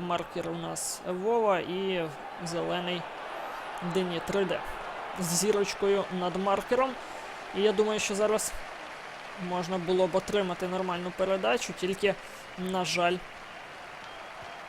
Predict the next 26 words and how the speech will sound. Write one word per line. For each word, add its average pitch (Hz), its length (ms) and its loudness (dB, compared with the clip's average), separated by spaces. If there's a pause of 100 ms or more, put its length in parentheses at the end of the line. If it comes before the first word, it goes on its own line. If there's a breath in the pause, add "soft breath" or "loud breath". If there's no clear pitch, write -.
(580)
комп 185 240 2 (160)
дав 180 300 4
нам 175 180 -2 (280)
не 196 100 4
дуже 175 240 0
вдало. 180 340 2 (340)
І 262 360 4
перший 240 280 6
момент 262 340 2
у 240 40 8
наших 247 260 4
суперників 262 520 8
і 202 40 8
гол. 180 140 4 (2500)
Перший 240 320 10
момент 240 300 8
у 247 40 8
наших 247 260 4
суперників, 254 580 6
гол 226 220 12
в 190 160 6
ближній 220 440 6 (100)
кут, 277 220 6 (580)
нічого 208 380 6
такого, 214 800 8
просто 190 380 4